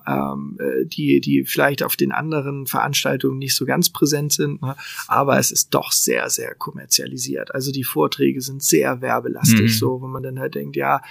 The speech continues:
Speaker 1: lass uns über Inhalte diskutieren, so, oder, oder erzähl mir mal was Neues, ne? Aber das ist halt viel,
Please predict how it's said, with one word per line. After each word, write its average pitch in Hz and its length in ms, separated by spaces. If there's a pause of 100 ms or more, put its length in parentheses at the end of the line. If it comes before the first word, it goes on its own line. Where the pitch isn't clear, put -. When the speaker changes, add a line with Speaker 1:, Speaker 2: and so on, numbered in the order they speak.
(180)
Speaker 1:
lass 151 140
uns 151 160
über 143 120
Inhalte 143 360
diskutieren, 127 600
so, 127 240
oder, 127 380
oder - 240 (400)
erzähl 147 320
mir 143 140
mal 135 160
was 135 160
Neues, 131 340
ne? 131 240
Aber 127 160
das - 160
ist - 160
halt 123 160
viel, 151 380